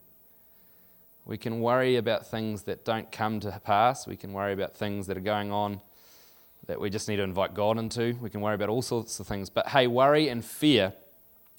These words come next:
and anxiousness is a very, very human thing.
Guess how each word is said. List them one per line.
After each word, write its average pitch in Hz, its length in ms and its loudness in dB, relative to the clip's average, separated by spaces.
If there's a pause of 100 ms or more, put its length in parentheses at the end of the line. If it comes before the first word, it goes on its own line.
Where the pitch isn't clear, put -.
and 117 160 0
anxiousness 123 640 -4
is 107 140 -8
a 107 80 -4
very, 123 460 0
very 110 380 -2
human 101 420 -6
thing. 90 280 -8